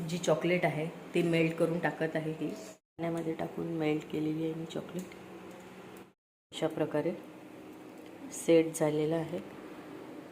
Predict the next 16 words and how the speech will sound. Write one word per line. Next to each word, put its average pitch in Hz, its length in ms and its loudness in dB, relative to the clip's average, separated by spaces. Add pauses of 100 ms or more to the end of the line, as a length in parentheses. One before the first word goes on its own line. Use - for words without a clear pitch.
(680)
आणि 156 160 2
ती 156 120 0
पूर्णपणे 156 500 0
मेल्ट 147 300 0
झालेली 147 400 -2
आहे. 156 180 -4 (1400)
तर 175 80 4
हे 175 160 4
सगळं 170 300 6
सेट 170 240 6 (120)
करून 180 220 8
घेते 170 260 4
आणि 190 400 4
दाखवते 156 420 4
नंतर 156 280 4
तुम्हाला 156 420 2